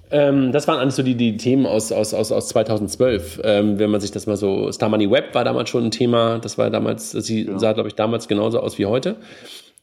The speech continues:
Speaker 1: Ähm, das hatte ich dann noch mit drin. Und dann kam zweitausenddreizehn, es fiel mir auf, da wurde das, hatte ich das Wort Fintech das erste Mal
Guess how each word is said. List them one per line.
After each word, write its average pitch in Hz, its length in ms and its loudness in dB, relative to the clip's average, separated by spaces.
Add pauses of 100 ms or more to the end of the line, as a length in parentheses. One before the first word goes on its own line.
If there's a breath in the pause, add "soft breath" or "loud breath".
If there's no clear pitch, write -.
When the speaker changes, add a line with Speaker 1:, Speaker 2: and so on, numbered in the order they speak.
(100)
Speaker 1:
Ähm, 117 1080 4
das 110 180 -4
hatte 131 80 -4
ich 120 60 -6
dann 123 100 -4
noch 117 100 0
mit 113 180 -6
drin. 110 360 2
Und 110 160 0
dann 117 180 2
kam 120 460 -2
zweitausenddreizehn, 113 840 0
es 143 100 -2
fiel 151 120 2
mir 131 140 2
auf, 147 260 0 (340 loud breath)
da 139 180 4
wurde 151 180 4
das, - 260 -4 (140)
hatte 123 260 -2
ich 190 100 -2
das 226 180 -2
Wort 135 140 2
Fintech 170 460 0
das - 140 -8
erste - 280 -2
Mal 95 320 2